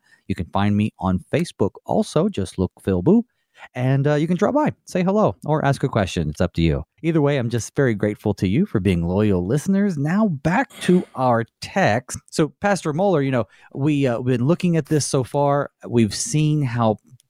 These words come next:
Saul's rash, uh, vow has, that he's made the people, made the people take has caused, uh, Jonathan to be in his sights.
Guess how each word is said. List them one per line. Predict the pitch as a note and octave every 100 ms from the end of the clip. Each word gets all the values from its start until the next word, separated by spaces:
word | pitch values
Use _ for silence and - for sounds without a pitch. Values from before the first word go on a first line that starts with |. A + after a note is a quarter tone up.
| -
Saul's | G#2 - D3 C#3+ C#3 A#2+
rash, | G#2+ A2+ B2 C3+ C3+ - - -
uh, | A2+ G2 A2
vow | A#2 A#2+ C3+ C#3 C3+ C3+
has, | G#2+ A2+ G#2 F#2 _ -
that | A2+
he's | G#2+
made | C3 D3+
the | B2+
people, | A2+ C3 B2 B2 A2+ G#2+ - - _ _ _ -
made | D#3 C#3+
the |
people | - C3 A2+
take | A2+ C3 C3 -
has | A2 F#2
caused, | - - G3+ G3+ G2+ G2 A2 - - _ _ _ -
uh, | G#2+ G#2 A#2
Jonathan | G2+ A2+ D3 A3 F3 - F2 E2+ G#2 _ _ _
to | - G#2+ -
be | C#3+ D3+ D3+
in | - C3 A#2+
his | F#2 A2+ G#2+
sights. | - - F2 D#2+ C#2+ -